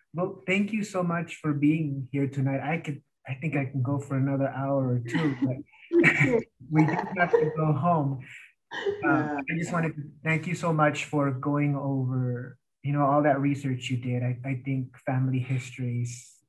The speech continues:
Speaker 1: are extremely important to understanding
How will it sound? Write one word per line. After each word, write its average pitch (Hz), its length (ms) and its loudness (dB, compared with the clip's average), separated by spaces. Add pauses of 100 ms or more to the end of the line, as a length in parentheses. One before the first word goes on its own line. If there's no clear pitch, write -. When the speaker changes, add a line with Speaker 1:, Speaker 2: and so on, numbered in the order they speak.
(120)
Speaker 1:
are 127 120 -4
extremely 139 500 0
important 127 480 0
to 135 140 -6
understanding 127 960 -2